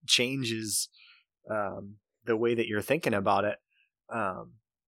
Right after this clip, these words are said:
and Mike, to your point about, you know, going through the swings just kind of emotionally and, and mentally and the fatigue and all that, it's like, you know,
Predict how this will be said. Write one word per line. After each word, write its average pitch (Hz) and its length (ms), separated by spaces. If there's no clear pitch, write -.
and 123 120
Mike, 135 180
to 120 80
your 131 160
point 120 320
about, 107 380
you 123 120
know, 98 240
going 117 200
through 117 180
the 104 100
swings 113 580
just - 220
kind 110 120
of 101 100
emotionally 107 800
and, 101 140
and 98 340
mentally 110 540
and 98 180
the 101 100
fatigue 113 580
and 107 100
all 107 180
that, 117 300
it's 110 240
like, 107 300
you 147 160
know, 104 200